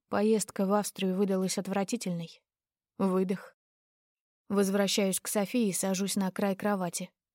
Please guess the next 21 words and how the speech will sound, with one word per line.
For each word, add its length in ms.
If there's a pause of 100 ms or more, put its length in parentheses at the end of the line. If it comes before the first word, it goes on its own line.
(120)
Провожу 420
ладонью 540
по 120
хрупкому 500
плечику. 500 (500)
Моя 380
крохотная 680
куколка. 580 (1000)
«Сокровище, 800
пойми, 560 (400)
Лиля 440
не 200
виновата 500
в 60
том, 180
что 240
произошло 600
у 100
нас 240
с 100
мамой». 460